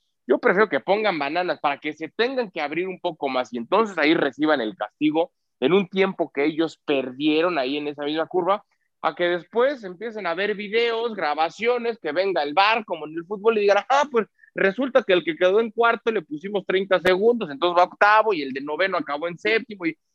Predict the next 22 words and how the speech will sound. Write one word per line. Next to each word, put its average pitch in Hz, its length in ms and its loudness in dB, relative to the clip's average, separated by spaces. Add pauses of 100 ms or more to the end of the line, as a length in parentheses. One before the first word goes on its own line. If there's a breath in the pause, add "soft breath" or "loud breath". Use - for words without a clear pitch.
(100)
es - 220 0
una 285 240 4
pachanga, 185 760 0
de 135 80 -2
verdad 202 260 -2
tienen 240 240 -8
que 156 120 -2
acabar 151 580 2
ya 165 160 4
con 139 240 -4
eso, 147 320 -4 (320)
porque 175 300 -4
para 185 180 4
mí, 254 220 -2 (260)
una 269 220 4
vez 233 120 2
que 202 120 -6
cae 196 160 2
la 156 80 2
bandera 185 280 -2
de 151 120 -4
cuadros, 214 340 -6